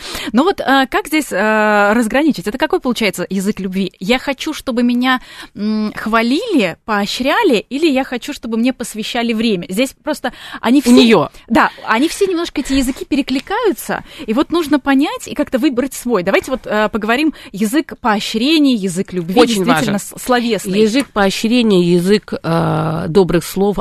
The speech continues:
Speaker 2: особенно важен тем людям, которые вырастали и росли в семьях, где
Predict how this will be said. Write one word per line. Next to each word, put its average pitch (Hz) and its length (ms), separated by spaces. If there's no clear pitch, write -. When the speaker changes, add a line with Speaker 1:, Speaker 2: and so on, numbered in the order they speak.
Speaker 2:
особенно 160 600
важен 156 440
тем 160 220
людям, 240 300
которые 170 540
вырастали 185 920
и 180 220
росли 170 520
в - 80
семьях, 220 800
где 175 580